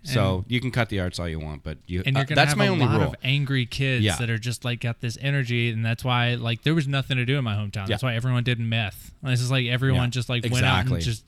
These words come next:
Speaker 1: Everyone's bored out of their
Speaker 2: Th-,
Speaker 1: mind.
Speaker 2: that's what the bad kids did. The good
Speaker 1: Yeah.
Speaker 2: kids like me, we got a twelve pack of beer and we drove drunk on back roads. That's, that, that was the
Speaker 1: I mean,
Speaker 2: other,
Speaker 1: that's
Speaker 2: that was
Speaker 1: fun,
Speaker 2: the, what the
Speaker 1: too.
Speaker 2: good kids did.
Speaker 1: Yeah.
Speaker 2: And
Speaker 1: I
Speaker 2: it's
Speaker 1: mean,
Speaker 2: just
Speaker 1: if you're,
Speaker 2: like,
Speaker 1: like,
Speaker 2: nah,
Speaker 1: if
Speaker 2: you
Speaker 1: you're
Speaker 2: have to have a
Speaker 1: cutting the
Speaker 2: focus.
Speaker 1: arts and you're, and you're, like,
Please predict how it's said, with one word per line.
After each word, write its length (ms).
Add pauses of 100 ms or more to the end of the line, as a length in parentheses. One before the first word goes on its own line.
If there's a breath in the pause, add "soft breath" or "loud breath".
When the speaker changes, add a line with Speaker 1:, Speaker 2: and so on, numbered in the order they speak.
(120)
Speaker 1:
Everyone's 240
bored 320
out 60
of 40
their 100
Speaker 2:
Th-, 40
Speaker 1:
mind. 140
Speaker 2:
that's 160
what 100
the 80
bad 280
kids 200
did. 220
The 80
good 140
Speaker 1:
Yeah. 60
Speaker 2:
kids 260
like 180
me, 180
we 240
got 180
a 300
twelve 300
pack 220
of 100
beer 200
and 140
we 140
drove 280
drunk 300
on 140
back 240
roads. 260
That's, 300
that, 240
that 100
was 120
the 140
Speaker 1:
I 40
mean, 80
Speaker 2:
other, 80
Speaker 1:
that's 120
Speaker 2:
that 120
was 80
Speaker 1:
fun, 60
Speaker 2:
the, 100
what 100
the 80
Speaker 1:
too. 60
Speaker 2:
good 240
kids 320
did. 180
Speaker 1:
Yeah. 220 (480 loud breath)
Speaker 2:
And 80
Speaker 1:
I 20
Speaker 2:
it's 60
Speaker 1:
mean, 100
Speaker 2:
just 140
Speaker 1:
if 40
you're, 120
Speaker 2:
like, 180
Speaker 1:
like, 80
Speaker 2:
nah, 60
Speaker 1:
if 60
Speaker 2:
you 40
Speaker 1:
you're 80
Speaker 2:
have 60
to 80
have 60
a 20
Speaker 1:
cutting 140
the 100
Speaker 2:
focus. 100
Speaker 1:
arts 380 (340 loud breath)
and 160
you're, 200
and 280
you're, 300
like, 320